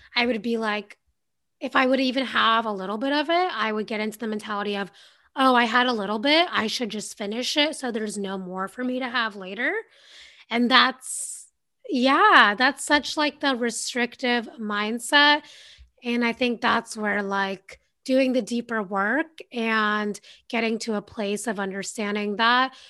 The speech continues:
you can have it whenever, there's no restriction, and it's your decision when you can have it, then you'll realize, like, "Okay, I can have one bite or two bites, and I don't have to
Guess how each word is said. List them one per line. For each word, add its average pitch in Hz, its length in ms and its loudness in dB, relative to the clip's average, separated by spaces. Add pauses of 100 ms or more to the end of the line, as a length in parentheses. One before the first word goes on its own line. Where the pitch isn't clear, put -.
(140)
you 247 140 0
can 240 160 -2
have 214 320 4
it 233 200 2
whenever, 214 520 2 (260)
there's 226 240 0
no 208 180 -2
restriction, 302 840 0 (880)
and 226 600 0 (100)
it's - 560 -10
your 214 360 -2
decision 214 600 -4
when 190 260 -6
you 226 100 -6
can 262 140 -6
have 262 300 0
it, 311 280 -2 (300)
then 240 260 0
you'll 214 180 -2
realize, 202 580 -2
like, 240 160 -4
"Okay, 285 500 0 (100)
I 233 80 -4
can 220 140 -6
have 208 260 -2
one 190 280 -4
bite 202 460 -6 (280)
or 240 140 -4
two 208 260 -8
bites, 247 340 0
and 226 80 -8
I 196 40 -8
don't 202 160 -6
have 214 180 -6
to 277 320 -2